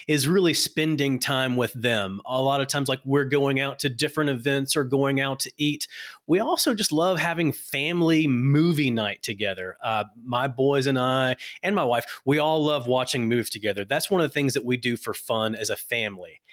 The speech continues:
Outside of that, I also love live musics and concerts. I'm here in Nashville. We've got multiple concerts every night. So I love going to see concerts. And then when I'm able to have that special concert,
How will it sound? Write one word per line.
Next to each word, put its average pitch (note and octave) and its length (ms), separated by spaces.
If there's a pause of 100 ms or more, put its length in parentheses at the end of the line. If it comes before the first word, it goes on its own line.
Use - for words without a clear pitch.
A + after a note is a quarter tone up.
(520)
Outside E3 520
of D3 120
that, D#3+ 500 (300)
I C3 120
also E3+ 420
love D#3 720
live C#3+ 640
musics D3+ 500
and B2+ 160
concerts. D3 680
I'm C3+ 100
here D#3 200
in C#3 120
Nashville. D#3 560 (240)
We've D3+ 160
got C#3+ 220
multiple D#3 500
concerts D3 480
every C3+ 300
night. E3 360 (140)
So - 140
I - 20
love G3 300
going E3 220
to D3 40
see D3+ 220
concerts. C#3+ 720 (240)
And C3+ 120
then C#3 200
when C3 100
I'm C3 140
able F3 340
to D#3 140
have C#3+ 320
that C3 260 (260)
special D3+ 760 (280)
concert, D3+ 380